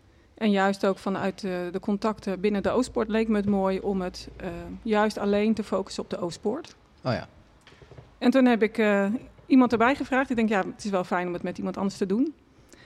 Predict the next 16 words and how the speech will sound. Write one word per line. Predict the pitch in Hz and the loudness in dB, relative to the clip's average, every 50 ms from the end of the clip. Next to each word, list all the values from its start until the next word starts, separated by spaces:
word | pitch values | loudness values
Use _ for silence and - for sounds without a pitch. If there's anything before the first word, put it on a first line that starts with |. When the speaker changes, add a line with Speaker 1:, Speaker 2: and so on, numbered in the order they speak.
| - _ | -20 _
Speaker 1:
Dus | - - 226 | -12 -6 -2
daar, | - 226 214 208 196 180 180 | 0 2 2 2 0 0 -2
eh, | 175 170 | -4 -4
voor | - - 214 190 | -2 -2 -2 -2
gebeden. | - 214 196 233 240 247 247 240 226 233 240 226 - - | 0 0 2 2 4 4 2 2 0 -2 -2 -4 -6 -4
En | 220 | -4
toen | 262 254 | -2 2
kwam | - 233 226 | 2 2 2
Caroline | 233 214 196 202 208 247 294 320 359 359 - - 294 | 2 2 2 2 4 6 6 4 4 0 -6 -8 -2
in | - 269 269 | 2 2 4
mijn, | 262 247 254 254 247 247 262 285 - - | 4 4 2 2 0 0 -2 -4 -6 -6
in | - 285 | -2 0
mijn | 247 240 | 0 0
gedachten, | - 254 226 262 269 - - 262 | 0 0 -2 -2 -2 -4 -8 -8
Caroline | - 233 214 208 208 208 202 196 | -6 -4 -4 -4 -4 -4 -4 -4
Verboom. | 185 - 214 208 247 285 339 | -6 -6 -4 -4 -2 -2 -4